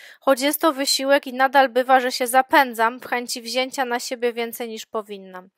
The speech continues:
To o co chodzi? Chyba o to, że mój umysł ma tendencję do pędu. Nawet kiedy zwalnia ciało i duch,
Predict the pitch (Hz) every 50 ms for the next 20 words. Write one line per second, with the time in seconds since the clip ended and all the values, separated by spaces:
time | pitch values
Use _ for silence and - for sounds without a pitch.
0 | _ _ _ _ _ _ _ _ - 214 196 214 254 - - 370 320 - 277 233
1 | 220 202 - 202 202 208 208 _ _ _ _ _ _ _ _ _ _ _ _ _
2 | _ _ _ _ _ _ - 349 349 - 349 285 - 254 285 - - 302 277 262
3 | 269 269 262 254 247 - - 247 262 262 262 254 247 240 233 233 - 240 220 214
4 | 202 233 240 247 - - 240 220 220 233 - - - 240 208 202 196 185 190 185
5 | 185 _ _ _ _ _ _ _ _ _ - 220 240 262 269 277 285 - - -
6 | 285 247 233 254 240 226 233 214 247 254 262 269 294 294 277 269 262 - - -
7 | 262 247 254 262 269 - - 240 220 202 220 220 240 240 - -